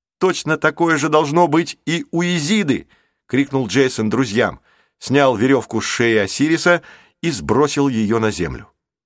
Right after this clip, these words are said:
Рик, не теряя времени, забрался на вторую статую.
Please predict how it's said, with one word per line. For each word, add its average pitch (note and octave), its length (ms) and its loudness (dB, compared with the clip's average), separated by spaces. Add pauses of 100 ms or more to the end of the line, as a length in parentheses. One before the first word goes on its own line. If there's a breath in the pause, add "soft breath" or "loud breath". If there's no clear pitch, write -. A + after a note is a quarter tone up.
(380)
Рик, A#2 300 -2
не A2 100 -2
теряя B2 340 0
времени, C#3 360 2
забрался B2+ 480 2
на A#2+ 80 0
вторую A#2 360 -2
статую. C#3+ 520 0